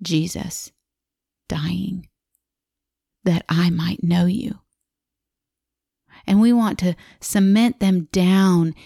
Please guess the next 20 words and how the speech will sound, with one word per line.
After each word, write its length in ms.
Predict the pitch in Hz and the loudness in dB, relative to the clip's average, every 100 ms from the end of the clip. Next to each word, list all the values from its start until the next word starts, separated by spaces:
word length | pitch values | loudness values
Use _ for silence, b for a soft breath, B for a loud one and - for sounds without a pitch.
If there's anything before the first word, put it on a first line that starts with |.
| B | B
in 140 | 190 185 | 0 2
the 80 | 175 | 2
truths 920 | - - 214 208 185 156 - - - _ _ _ | -2 0 2 2 2 0 -6 -14 -18 _ _ _
that 140 | - | -6
the 80 | - | -4
gospel 420 | 165 185 180 - | -2 -2 -2 -6
says 580 | 175 - 196 185 175 185 - | -6 -2 -2 0 -2 -4 -2
about 360 | 185 180 170 | -2 -2 -4
who 240 | - 240 254 | 0 2 2
they 140 | 214 | 0
have 160 | 185 165 | -4 -6
become 480 | 180 - 185 170 165 B B | -8 -4 -2 -2 -6 B B
and 220 | 175 175 170 | 0 2 2
what 300 | 214 233 - 175 | 0 -2 -8 -6
God 300 | 196 190 196 | -2 0 0
is 180 | 175 - _ | -4 -8 _
doing 380 | 196 208 202 180 | 0 2 2 0
in 120 | 160 | 0
their 180 | 160 160 | -2 -6
lives, 500 | 180 - 208 165 - | -8 -8 -10 -12 -18